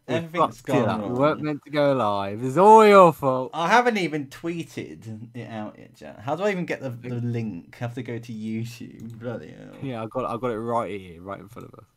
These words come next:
Speaker 2: Well, Jet, how about you introduce your, uh, not yourself, but introduce the podcast while, uh, I, I sort all this out.
Speaker 1: Yeah, right. I mean, I'm just gonna find out when this started.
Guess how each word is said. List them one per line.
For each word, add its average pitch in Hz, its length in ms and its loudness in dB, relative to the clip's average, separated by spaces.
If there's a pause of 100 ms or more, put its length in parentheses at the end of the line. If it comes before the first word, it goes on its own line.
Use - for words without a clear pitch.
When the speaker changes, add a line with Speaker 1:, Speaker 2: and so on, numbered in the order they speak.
(180)
Speaker 2:
Well, 139 140 -6
Jet, 117 220 -6
how 147 100 -4
about 165 380 -8
you 202 200 -8
introduce 151 560 -10
your, 117 80 -12 (120)
uh, 117 160 -4 (120)
not 147 340 -14
yourself, 120 480 -6
but 131 80 -8
introduce 156 360 -10
the 117 80 -10
podcast 101 800 -10
while, 95 600 -10
uh, 98 200 -16
I, 107 60 -14
I 107 40 -12
sort 107 260 -10
all 98 80 -12
this 95 180 -16
out. 92 300 -16 (640)
Speaker 1:
Yeah, 90 220 -6
right. 113 200 -6
I - 40 -4
mean, 107 140 -6
I'm 110 80 -8
just 143 120 -12
gonna 185 260 -8
find 117 480 -8
out 95 200 -4
when 95 160 -10
this 85 100 -14
started. 82 500 -14